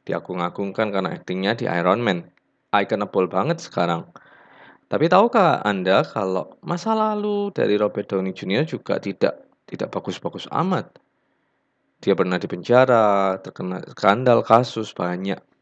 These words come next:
Tapi itu tidak menghalanginya untuk berkarya. Malah justru jadi suatu ikon sekarang di dunia perfilman. Itu contoh,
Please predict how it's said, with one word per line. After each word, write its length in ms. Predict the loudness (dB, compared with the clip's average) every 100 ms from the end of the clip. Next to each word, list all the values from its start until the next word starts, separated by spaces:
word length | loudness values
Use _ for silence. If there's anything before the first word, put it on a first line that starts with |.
| _
Tapi 800 | -4 -4 -2 0 0 2 -2 -4
itu 160 | -6 -4
tidak 240 | -2 0
menghalanginya 880 | -2 -2 -2 0 0 -2 -2 -2 -4
untuk 160 | -6 -10
berkarya. 720 | -12 -2 0 0 -2 -4 -4 -14 _ _ _ _ _ _ -4
Malah 160 | 0 0
justru 480 | -2 -8 -6 -8 -8 _ -20 -10
jadi 320 | -8 -6 -6
suatu 240 | -6 -4
ikon 480 | -4 -4 -2 -2 -2
sekarang 320 | -4 -4 -4
di 80 | -6
dunia 480 | -8 -6 -2 -4 -6 -18 -20 -20 -10
perfilman. 720 | -6 0 2 2 0 -4 -8 _ _ _ _ _ _ _ _ _ _ _ _ -20 _ _ _ _ _ -8
Itu 160 | -6
contoh, 640 | 0 0 0 0 0 -2